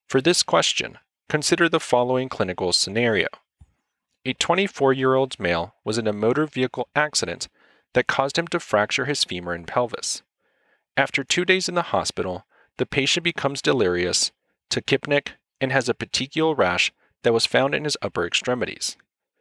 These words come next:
Which of the following is most likely responsible for this patient's symptoms? And the answer choices are, choice one, thrombotic clot in the pulmonary artery. Choice two, fat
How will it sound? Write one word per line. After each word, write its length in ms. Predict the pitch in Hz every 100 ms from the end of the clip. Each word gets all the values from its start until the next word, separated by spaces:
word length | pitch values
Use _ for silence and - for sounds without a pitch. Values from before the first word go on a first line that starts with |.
| _ _ _
Which 220 | 131 160 -
of 80 |
the 80 | 196
following 500 | - - 104 101 104
is 120 | 101 -
most 260 | 92 -
likely 300 | 110 127 151
responsible 640 | 147 143 - 87 - 90 113
for 160 | 123
this 140 | 131 -
patient's 400 | 95 - - -
symptoms? 580 | 120 110 - - - - _ _ _ _ _ _ -
And 140 | 143
the 100 | 165
answer 240 | 110 98
choices 400 | - 95 85 90
are, 360 | 120 131 139 139 _ _ _ -
choice 380 | 170 165 - 107
one, 280 | 90 - - _ _ _ -
thrombotic 540 | 127 110 120 151 -
clot 320 | - 95 92 -
in 120 | 127
the 60 |
pulmonary 520 | 139 - 95 90 87 95
artery. 420 | 120 101 - - _ _ _ _ _ _ _ _
Choice 360 | - 170 - -
two, 300 | - - - _ _ _
fat 320 | - 131 151